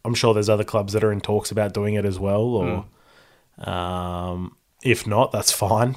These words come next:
Speaker 1: But it's good to see that Lake Macquarie have taken it on themselves to decide to do that.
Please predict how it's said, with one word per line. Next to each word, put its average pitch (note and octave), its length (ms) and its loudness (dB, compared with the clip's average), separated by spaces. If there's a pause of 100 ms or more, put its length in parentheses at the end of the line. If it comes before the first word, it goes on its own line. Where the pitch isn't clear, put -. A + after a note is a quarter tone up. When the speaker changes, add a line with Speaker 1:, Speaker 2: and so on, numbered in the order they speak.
(100)
Speaker 1:
But G#2 220 0
it's G#2+ 100 -4
good G2+ 200 -2
to G2 60 -2
see G#2 220 0
that G#2 120 -2
Lake G#2 260 -2
Macquarie G#2 400 0
have G2+ 120 -2
taken G#2 320 -2
it G#2 220 -2 (200)
on A2 180 0
themselves G#2 580 0
to - 120 -6
decide G2+ 460 0 (400)
to - 100 -4
do G2+ 200 2
that. A2 200 -2